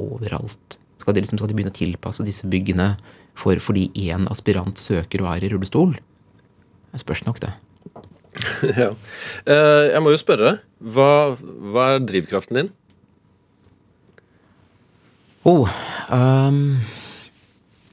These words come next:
Speaker 1: jeg tror at, altså, for å prøve å svare litt ordentlig, så er jeg veldig opptatt av dette med å skrive, og det å skrive fram en, en motfortelling.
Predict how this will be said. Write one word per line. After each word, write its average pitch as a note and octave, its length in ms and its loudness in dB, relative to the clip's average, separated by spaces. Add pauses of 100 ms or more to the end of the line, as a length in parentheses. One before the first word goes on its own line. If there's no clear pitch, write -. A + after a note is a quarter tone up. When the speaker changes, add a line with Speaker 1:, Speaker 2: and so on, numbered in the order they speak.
(120)
Speaker 1:
jeg - 160 0
tror D3 480 0
at, - 220 -4 (240)
altså, B2+ 180 -4
for - 160 -4
å B2 80 -4
prøve A#2 300 0
å - 20 -8
svare G#2 300 -2
litt A2+ 260 -6
ordentlig, D#3+ 380 2 (500)
så - 160 4
er A2 300 0
jeg A#2+ 160 -4
veldig G#2+ 420 -4
opptatt - 400 -6
av G#2 300 -2
dette A2 260 -2
med G2 160 -2
å - 80 -6
skrive, A#2 540 0
og A#2+ 160 -2
det G#2 100 0
å A2+ 80 -2
skrive G2 480 -4
fram G2+ 640 0
en, G2 280 -2 (360)
en A2+ 140 2
motfortelling. G2 880 0